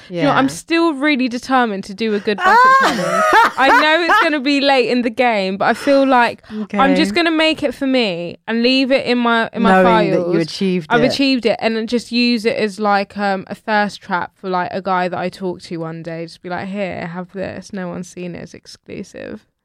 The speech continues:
Speaker 2: Exclusive content. Hit up OnlyFans.
Speaker 1: Yeah.
Speaker 2: Um,
Speaker 1: <gasps> Oh my God, maybe I can do an OnlyFans and just sell videos like that. I mean, I'm, it's, I'm still very, like,
Speaker 2: I mean, they wouldn't pay for that.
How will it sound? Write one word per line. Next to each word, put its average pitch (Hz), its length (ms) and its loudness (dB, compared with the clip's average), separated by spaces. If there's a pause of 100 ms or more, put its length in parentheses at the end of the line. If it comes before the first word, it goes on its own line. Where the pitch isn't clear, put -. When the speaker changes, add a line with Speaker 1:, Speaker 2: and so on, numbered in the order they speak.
(400)
Speaker 2:
Exclusive - 600 -20
content. - 640 -16 (140)
Hit 190 120 -14
up 175 160 -12
OnlyFans. 165 1000 -12 (200)
Speaker 1:
Yeah. 151 320 -8 (180)
Speaker 2:
Um, 233 160 2
Speaker 1:
<gasps> - 520 -2
Oh 269 160 -2
my 370 160 0
God, 339 160 0
maybe 269 340 0
I 415 140 -2
can 359 100 -6
do 330 140 -2
an 262 80 -4
OnlyFans 208 540 -6
and 180 80 -8
just 190 180 -12
sell 202 200 -4
videos 190 360 -6
like 180 160 -6
that. 202 260 -4
I 180 60 -6
mean, 185 180 -6
I'm, 190 140 -8
it's, 123 280 -12
I'm 208 140 -8
still 254 320 -2
very, 214 300 -4
like, 175 320 -4 (240)
Speaker 2:
I 185 80 -4
mean, 175 180 0
they 180 140 0
wouldn't 202 320 -2
pay 165 240 -2
for 147 160 -12
that. 143 360 -4